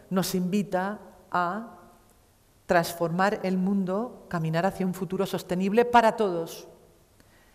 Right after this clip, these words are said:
Y es una delicia leer cómo plantea la escuela como lugar de humanidad para un mundo globalizado,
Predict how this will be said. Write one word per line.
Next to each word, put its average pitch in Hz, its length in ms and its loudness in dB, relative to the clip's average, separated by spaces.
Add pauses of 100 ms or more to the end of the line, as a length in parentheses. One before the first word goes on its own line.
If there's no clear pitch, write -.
(140)
Y 185 100 2
es 214 120 2
una 190 180 -2
delicia 170 680 -2
leer 156 480 -4 (640)
cómo 214 260 2
plantea 185 640 0 (640)
la 180 120 2
escuela 220 640 0 (440)
como 196 180 2
lugar 180 360 0
de 180 100 -4
humanidad 165 560 -2 (480)
para 180 160 0
un 190 120 0
mundo 220 280 2
globalizado, 165 760 0